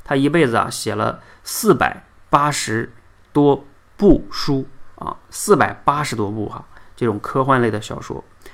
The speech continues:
他说呢，他一直的梦想啊，就是自己能死在工作中，脸盘呢，就是埋在那个键盘上，鼻子呢，夹在打字键中间。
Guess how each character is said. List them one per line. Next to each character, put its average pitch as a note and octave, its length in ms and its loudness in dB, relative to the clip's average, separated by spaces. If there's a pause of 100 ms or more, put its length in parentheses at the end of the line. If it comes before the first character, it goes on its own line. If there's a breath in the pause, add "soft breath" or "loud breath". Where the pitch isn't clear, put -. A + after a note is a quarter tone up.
(120 soft breath)
他 D3+ 140 2
说 D3 180 6
呢， D3+ 220 6
他 C#3+ 160 2
一 D#3 100 4
直 B2 140 -2
的 B2+ 100 4
梦 C#3+ 240 2
想 - 160 -4
啊， - 160 -6
就 A#2+ 140 -2
是 A2+ 60 2
自 A#2 180 -4
己 A2+ 100 -2
能 A2 180 -2
死 G#2+ 280 -10
在 G#2+ 340 -6 (260 soft breath)
工 D#3 220 4
作 C#3+ 180 4
中， - 160 -4 (500 soft breath)
脸 A2+ 360 2
盘 A2 300 -2
呢， C#3+ 260 -2
就 B2+ 100 -8
是 A#2+ 80 -6
埋 G#2 240 -2
在 B2+ 120 2
那 B2 100 0
个 A2+ 80 -2
键 C3+ 220 0
盘 G#2+ 240 -4
上， A#2+ 300 -4
鼻 A2 200 -2
子 D3 140 0
呢， B2+ 120 0
夹 G#2+ 240 -6
在 A#2+ 260 -4 (380 soft breath)
打 G#2+ 200 -2
字 B2+ 120 -2
键 C3+ 220 2
中 G#2 180 -2
间。 G2+ 240 -6